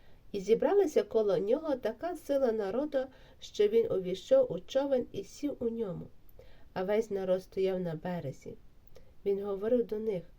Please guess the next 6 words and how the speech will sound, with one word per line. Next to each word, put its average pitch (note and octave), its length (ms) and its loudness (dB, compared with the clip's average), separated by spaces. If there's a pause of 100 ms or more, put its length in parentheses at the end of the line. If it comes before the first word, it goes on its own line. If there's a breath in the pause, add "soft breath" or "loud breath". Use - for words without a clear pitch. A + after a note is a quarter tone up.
(160)
численними A#3 720 -6
притчами, F3 640 -10 (160)
кажучи: - 580 -12 (760 soft breath)
«От C#4+ 220 -2 (260)
вийшов A3+ 640 -4 (200)
сіяч F3 720 -12